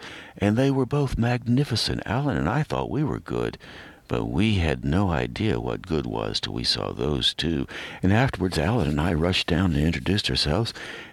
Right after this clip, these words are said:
And, mm, Buddy Ray and Patricia said, "Let's go out, have a coffee. Let's go out and have a beer." So out we went. And that's when we got to know both Buddy Ray and Patricia. We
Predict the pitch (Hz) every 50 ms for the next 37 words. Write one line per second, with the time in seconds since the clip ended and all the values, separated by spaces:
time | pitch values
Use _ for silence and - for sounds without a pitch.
0 | - 107 107 110 101 98 95 95 - - 90 82 - - 85 - - 67 78 107
1 | 110 110 98 98 117 135 143 135 113 85 76 82 - - - 110 104 - - -
2 | 95 - - - 113 - - - 104 104 123 143 139 120 82 76 76 85 101 -
3 | - - 95 135 147 - - 69 65 64 71 - - - 98 95 82 - - 82
4 | 80 82 73 69 80 110 135 117 - - - - 67 - - - - - - -
5 | - - 98 120 135 - - 123 131 135 147 135 90 - - - - - - -
6 | - - - - - 98 101 123 143 180 - - 135 131 123 120 110 120 123 -
7 | - - 113 117 107 90 78 87 101 104 90 76 71 - - - - - 50 50
8 | - 92 92 85 85 76 73 78 76 76 78 71 - 50 73 78 76 76 71 -
9 | - - - - 62 - - - 64 - - - - - - - - - - -
10 | 101 113 117 -